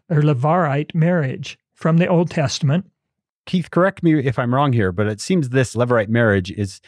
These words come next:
Speaker 2: in place to protect a young widow in both cases,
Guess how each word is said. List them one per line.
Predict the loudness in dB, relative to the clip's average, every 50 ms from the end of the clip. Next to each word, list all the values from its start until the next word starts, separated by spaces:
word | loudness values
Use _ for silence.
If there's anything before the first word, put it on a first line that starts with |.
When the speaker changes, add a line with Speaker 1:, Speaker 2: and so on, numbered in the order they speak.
| -20 _ _ _ _ _ _
Speaker 2:
in | -2 0 0 0
place | 0 0 0 2 0 0 -2
to | -4 -4 -4 -4
protect | -2 -4 -4 -4 -4 -4 -4 -2 -2 -4 -6 _ -12 -12 -12 -6 -2
a | -2 0
young | 2 2 2 2 2 2
widow | 2 2 0 0 0 -4 -6 -10 -20 _ _ _ _ _ _ _ _ -4
in | -2 -2 -2 -2
both | 0 0 0 0 -2 -2
cases, | -2 -2 -2 -2 -6 -12 -14 -16 -20 -20 _